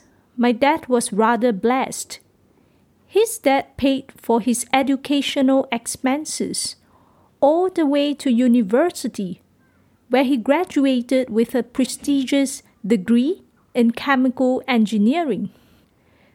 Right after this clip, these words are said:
My mom often shared with us how extremely frugal my dad was,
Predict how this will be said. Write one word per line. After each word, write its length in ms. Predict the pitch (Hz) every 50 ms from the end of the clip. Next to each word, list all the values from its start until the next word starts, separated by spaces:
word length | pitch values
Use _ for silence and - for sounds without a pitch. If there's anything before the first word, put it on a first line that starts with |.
| _ _ -
My 200 | 214 254 349 453 427
mom 240 | 392 330 330 330 302
often 440 | - 269 277 262 - - 285 269 269
shared 580 | 262 - - 285 269 269 269 240 - 220 220 214
with 220 | 240 247 233 -
us 320 | - 240 240 254 247 - -
how 180 | - 247 - -
extremely 800 | 247 240 - - - - - - 302 349 349 339 339 349 339 330
frugal 600 | - - - - 285 262 208 202 240 240 254 254
my 220 | 254 247 226 226 226
dad 420 | 202 196 226 240 240 - 202 180
was, 520 | 214 247 240 185 - - - - - -